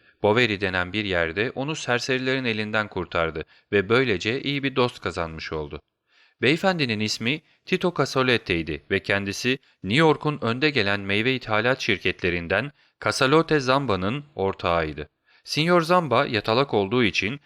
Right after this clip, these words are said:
yeni dostumuz Casalote, üç yüz kişiden fazla çalışanı olan firmada tek başına söz sahibiydi. Kocamı işe aldı, onu bölüm başkanı yaptı ve bize her bakımdan iyi davrandı.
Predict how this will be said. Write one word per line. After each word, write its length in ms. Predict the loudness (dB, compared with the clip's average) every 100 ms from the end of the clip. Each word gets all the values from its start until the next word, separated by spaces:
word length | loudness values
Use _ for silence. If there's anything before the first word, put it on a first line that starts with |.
| _
yeni 280 | -4 -2 0
dostumuz 500 | 0 -2 -6 -8 -8 -8
Casalote, 600 | -4 0 0 2 2 2 _ -6
üç 240 | -4 -2
yüz 140 | -4 -4
kişiden 400 | -4 -2 -2 -2
fazla 320 | 0 0 -2
çalışanı 520 | -2 -4 -4 -4 0
olan 260 | 0 0 -2
firmada 480 | -4 -4 -2 -4 -4
tek 260 | -6 -2
başına 320 | -4 -2 -2
söz 220 | -2 -2 -2
sahibiydi. 680 | -2 -2 -2 -6 -10 -14 -18 _ _ _ _
Kocamı 360 | 0 4 4 2
işe 260 | 2 4
aldı, 380 | 4 4 0 -6 _ 0
onu 300 | 2 2 -2
bölüm 280 | -2 0
başkanı 380 | 0 0 -2 -2
yaptı 340 | 0 -2 -2 -2
ve 160 | -2
bize 280 | 0 0 0
her 260 | 2 -2 0
bakımdan 480 | -2 -2 -2 -2
iyi 280 | -2 -6 -4
davrandı. 560 | -2 -4 -6 -8 -10